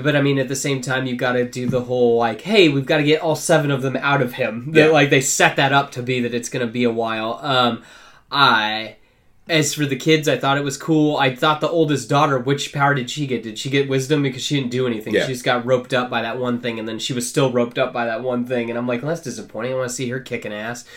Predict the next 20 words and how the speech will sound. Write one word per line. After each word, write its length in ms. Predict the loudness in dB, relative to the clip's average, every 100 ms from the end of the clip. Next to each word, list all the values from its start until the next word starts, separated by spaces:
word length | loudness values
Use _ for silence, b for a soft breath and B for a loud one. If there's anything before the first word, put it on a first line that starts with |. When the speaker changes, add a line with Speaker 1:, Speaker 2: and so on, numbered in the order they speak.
| B B
Speaker 1:
All 100 | -2
the, 120 | 0
everybody 360 | 0 0 2 2
else 160 | 0 -2
gets 180 | -8
to 80 | -8
fire 380 | -8 -2 0 0
Hadoukens, 540 | -2 -2 -2 -2 -2
and 80 | -4
they 80 | -6
can, 340 | -6 -6 -6
you 100 | -2 0
know, 420 | 0 -2 -6 -14 -18 B B B
hold 260 | -2 0
up 140 | 0 -2
the, 220 | 0 2
uh, 140 | 0 -2
the 120 | -6
Ferris 380 | -2 -2 -4 0
wheel. 240 | 0 0